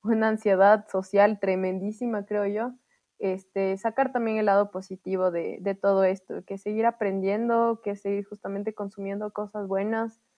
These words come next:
en redes sociales, obviamente, porque sí vemos todos los días así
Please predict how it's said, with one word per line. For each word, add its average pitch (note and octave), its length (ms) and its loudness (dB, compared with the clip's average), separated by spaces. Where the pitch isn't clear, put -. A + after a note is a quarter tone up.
en G3+ 120 0
redes A3 220 4
sociales, G3+ 380 2
obviamente, G3 380 2
porque F#3+ 260 -8
sí A3 180 -2
vemos G#3 360 -2
todos G#3 280 6
los G3 160 -6
días G3+ 260 2
así G3 380 -6